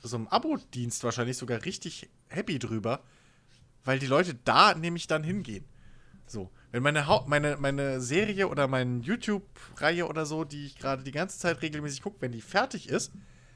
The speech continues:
dann gehe ich zu Netflix und guck, wo ich Nachschub krieg. Und dann ist mir scheißegal, ob eine Serie oder ein Film zwanzig Jahre alt ist.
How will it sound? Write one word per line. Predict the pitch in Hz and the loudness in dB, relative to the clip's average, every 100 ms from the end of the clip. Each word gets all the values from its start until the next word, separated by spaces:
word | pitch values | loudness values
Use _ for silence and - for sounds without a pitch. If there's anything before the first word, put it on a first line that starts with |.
| - - - - - | -20 -20 -20 -20 -10
dann | 139 143 | -8 -4
gehe | 147 147 | -2 -2
ich | |
zu | - 151 | -4 -4
Netflix | 143 214 - - 156 - | 0 0 0 0 0 0
und | - 139 | -4 -4
guck, | 170 139 | -6 -4
wo | 143 151 | -2 -2
ich | 151 | 0
Nachschub | 190 208 - 123 - | 0 0 -2 -6 -6
krieg. | 101 - - - - - - - - | -12 -12 -16 -20 -20 -20 -20 -20 -8
Und | |
dann | 131 | -4
ist | 147 | -4
mir | 165 | -4
scheißegal, | 156 160 156 123 147 - | 0 0 0 2 2 0
ob | - | -6
eine | 165 | -6
Serie | 143 147 143 170 | -2 0 0 -2
oder | 165 | -2
ein | 147 | -6
Film | - - 165 185 - - - - | -6 -2 -2 -2 -10 -20 -20 -8
zwanzig | - 156 226 160 110 | -2 -2 -2 -4 -2
Jahre | 107 101 101 | -2 0 -2
alt | 104 - | -4 -8
ist. | 98 - | -10 -10